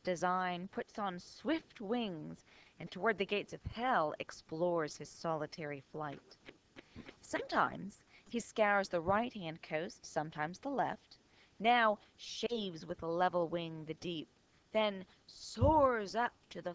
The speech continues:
fiery concave towering high, as when far off at sea a fleet descried hangs in the clouds by equinoctial winds close sailing from Bengala, or the isles of Trinati, or Tidore,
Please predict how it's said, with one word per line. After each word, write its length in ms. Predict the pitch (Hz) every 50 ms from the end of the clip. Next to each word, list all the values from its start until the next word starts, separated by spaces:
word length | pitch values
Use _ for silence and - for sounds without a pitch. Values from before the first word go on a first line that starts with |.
| - -
fiery 480 | - 175 202 214 208 202 190 190 185 170 _ _ _ _ _ _ _ _ _ _ -
concave 680 | - 202 208 202 190 180 - - 196 180 185 185 165 156 _ -
towering 580 | - - - 175 180 180 175 170 170 165 165
high, 640 | 170 - - - 160 170 165 160 156 156 156 156 160 - - - - - - - - -
as 160 | - 190 175
when 240 | 180 202 208 196 180 - _ _
far 260 | - 254 262 269 254 233
off 200 | 214 208 - -
at 120 | 180 -
sea 360 | - - - 208 190 185 170
a 40 | 160
fleet 400 | - _ - 202 208 202 - _ -
descried 680 | 165 156 - - - - 165 170 170 165 160 151 151
hangs 500 | 175 156 - 175 180 180 175 160 151 -
in 80 | 165 156
the 60 | 156 -
clouds 580 | - - - 165 160 156 151 151 151 - -
by 240 | - 170 165 160 - -
equinoctial 760 | 175 - - - 170 165 160 151 - - - 175 160 156 156
winds 420 | 151 170 175 170 165 160 147 - - -
close 500 | - - 190 185 170 165 - - - _ _
sailing 580 | - - - 180 180 180 170 170 170 160 160 -
from 220 | - 170 165 165
Bengala, 640 | 170 165 165 160 143 160 160 170 170 170 156 147 147 - _ - - - - - -
or 120 | - 196 190
the 100 | 190 - -
isles 640 | - 180 180 185 185 185 180 170 170 165 160 - - - - - - -
of 100 | 175 -
Trinati, 800 | - - 180 185 180 175 175 175 - - 190 185 175 175 180 _ _ _ _ _
or 100 | - -
Tidore, 760 | 196 - 190 160 - 175 170 165 165 175 175 170 175 170 170